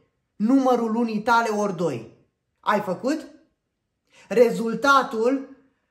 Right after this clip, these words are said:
la rezultatul care ți-a dat, vreau să îi mai adaug zece. Fă rezultatul plus zece. Plus zece. Rezultatul plus zece.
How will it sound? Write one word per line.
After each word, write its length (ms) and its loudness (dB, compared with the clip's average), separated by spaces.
la 180 0
rezultatul 680 -2
care 240 -4
ți-a 200 -2
dat, 300 -2
vreau 220 -2
să 480 -4
îi 140 -6
mai 220 -2
adaug 400 -4
zece. 560 -6
Fă 140 0
rezultatul 600 2
plus 280 -10
zece. 560 -6
Plus 380 0
zece. 720 -2
Rezultatul 800 -4
plus 360 -8
zece. 760 -6